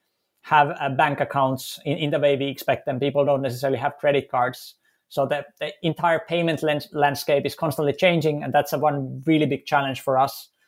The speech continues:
Uh, uh, that, that's also one reason why, why, uh, we don't have a, there, there are some markets that we are not able to serve today as well, as we haven't really been able to fully craft the, the type of payment solutions that the marketplaces in to-, those countries need.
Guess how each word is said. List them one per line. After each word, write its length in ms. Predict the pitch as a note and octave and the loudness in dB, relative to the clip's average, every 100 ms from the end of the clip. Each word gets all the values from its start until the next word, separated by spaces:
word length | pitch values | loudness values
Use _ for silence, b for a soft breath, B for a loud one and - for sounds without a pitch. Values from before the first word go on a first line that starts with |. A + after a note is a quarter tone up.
| _ _ _ - | _ _ _ -2
Uh, 40 | |
uh, 380 | B2+ C3 C#3 C3 | 0 2 0 2
that, 140 | D3 D3 | 2 4
that's 180 | C#3+ | 0
also 240 | D#3 C3+ D3+ | 0 0 2
one 220 | D3 C#3+ | 2 2
reason 360 | C#3+ C#3+ C#3 C3 | 0 0 -2 0
why, 200 | C3+ C3 | 0 0
why, 460 | C3 C3+ C3 C#3 - | 2 2 2 -2 -8
uh, 140 | C#3 C3 | -2 0
we 140 | C3 C#3 | 0 2
don't 260 | C#3+ C3+ | 2 2
have 200 | C3+ C3 | -2 0
a, 260 | B2+ B2+ C3 _ _ _ _ - | 2 0 -4 _ _ _ _ -2
there, 140 | C#3 | -2
there 160 | B2 C#3+ | 4 2
are 80 | |
some 220 | C3+ D#3+ D3 | 2 -4 0
markets 440 | D3 C#3+ C3+ - | 2 2 0 -6
that 140 | C#3+ | -6
we 80 | D3 | 2
are 100 | C3+ | 2
not 160 | C3+ C3 | 2 -2
able 260 | C#3+ C3+ C3+ | 0 2 0
to 60 | C3 | -2
serve 380 | - D3 C3+ | 0 2 2
today 340 | - D3 C3+ C3 | -4 0 0 0
as 240 | D3+ - | -2 -2
well, 400 | D3+ C#3 C3+ C3+ _ _ _ - | 0 2 0 -4 _ _ _ -8
as 160 | B2 | -4
we 100 | D3+ | -2
haven't 300 | C3 C#3 C#3 | 0 2 2
really 180 | C#3+ C3+ | 2 0
been 260 | B2+ C3+ C3 | 2 0 0
able 240 | C3 C#3 | 0 0
to 80 | C3+ | 0
fully 260 | - D3 C3+ | 0 0 0
craft 380 | - C3+ C3+ | 0 0 0
the, 280 | C#3+ C3 C#3+ E3 | 0 0 -2 -6
the 80 | C3+ | -4
type 280 | - D3+ | 2 4
of 140 | C#3+ - | 2 0
payment 280 | D3 C#3+ C3 | -2 0 -2
solutions 540 | C3+ C3 B2+ - B2 | 0 2 2 -2 -8
that 180 | - B2 | -8 -8
the 60 | C3+ | 0
marketplaces 640 | C3+ C3+ C3 C3 B2 A#2 | 2 2 -2 -4 -4 -10
in 100 | C3 | -14
to-, 280 | A2+ C#3+ D3+ | -4 -2 0
those 220 | C#3+ C3 | 2 2
countries 560 | - B2+ B2 B2+ B2+ - _ _ _ _ _ _ _ | 0 -6 -6 -12 -12 -18 _ _ _ _ _ _ _
need. 420 | C#3+ C3+ C3 B2+ | 0 2 0 -8